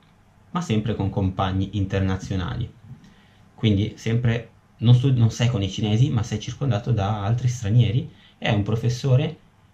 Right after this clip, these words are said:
cinese che ti parla in cinese. È molto, ma molto più facile fare così che fare quello, ehm, che sto facendo io, ovvero circondato solo da <laughs> studenti cinesi,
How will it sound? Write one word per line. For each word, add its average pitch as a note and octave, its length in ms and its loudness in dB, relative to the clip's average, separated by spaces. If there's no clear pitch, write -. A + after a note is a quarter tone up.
cinese A2 380 0
che - 80 -6
ti C3 140 -4
parla F#2 240 0
in F2+ 120 -4
cinese. F2 600 -4
È G#2 140 2
molto, B2+ 480 6
ma A#2+ 140 8
molto A#2 340 2
più G2 140 -6
facile F2 680 -6
fare G#2 220 -2
così B2+ 500 6
che - 140 -2
fare B2 320 4
quello, A#2 560 4
ehm, F#2 680 -4
che A#2+ 120 -6
sto G2 140 -8
facendo G2+ 320 -2
io, B2 200 4
ovvero F#2+ 260 0
circondato G#2+ 680 0
solo A#2+ 340 0
da F#2+ 200 -2
<laughs> B2 100 -2
studenti G2+ 560 -2
cinesi, A2+ 580 0